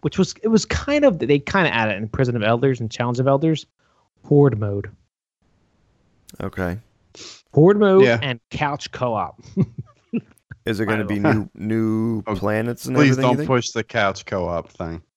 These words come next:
Speaker 1: Couch co-op is the best. Um, I don't, I don't know story-wise. I'm sure they're gonna, they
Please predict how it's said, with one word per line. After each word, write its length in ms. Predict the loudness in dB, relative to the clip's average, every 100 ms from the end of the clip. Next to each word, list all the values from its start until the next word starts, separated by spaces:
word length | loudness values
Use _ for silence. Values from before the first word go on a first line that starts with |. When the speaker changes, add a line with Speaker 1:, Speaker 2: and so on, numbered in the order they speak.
| _ _
Speaker 1:
Couch 320 | -2 -2 -2 -6
co-op 380 | -10 -8 -10 -12
is 120 | -16
the 140 | -16
best. 500 | -14 -14 -14 -16 _ _ _ -20 _ _
Um, 500 | 0 2 4 2 -2 -10 _ _ -8 -2
I 60 |
don't, 180 | 0 -2 -2
I 60 | 0
don't 140 | 2
know 180 | 2 2
story-wise. 880 | 0 -4 0 2 4 4 2 0 -4 -6
I'm 140 | -6
sure 320 | -6 -4 -2 2
they're 160 | 2
gonna, 200 | 2 -2 -2
they 200 | -4 -4